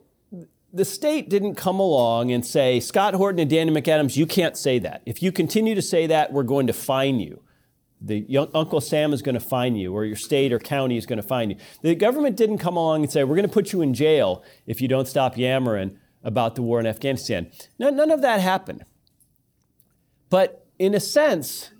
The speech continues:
their lives and the lives of some other people who have been attacked on social media actually did get smaller.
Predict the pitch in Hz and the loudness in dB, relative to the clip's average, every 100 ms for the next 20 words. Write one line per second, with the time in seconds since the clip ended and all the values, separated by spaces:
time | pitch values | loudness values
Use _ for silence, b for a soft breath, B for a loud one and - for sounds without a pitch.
0 | - - - 165 247 262 165 131 127 170 | -20 -18 0 4 4 4 4 4 2 2
1 | 196 196 185 208 190 175 196 214 311 - | 0 2 4 2 0 -2 0 0 0 -2
2 | 160 143 135 143 120 123 117 135 120 - | -2 0 0 0 0 -2 -2 -2 -2 -2
3 | 120 110 120 - 123 135 160 156 202 - | -4 -2 -4 -2 -2 0 0 -2 -4 -4
4 | 240 190 254 285 285 269 - - 220 247 | -8 -8 -6 -4 -2 -2 -4 -8 -2 0
5 | 285 247 123 - | 2 2 0 -6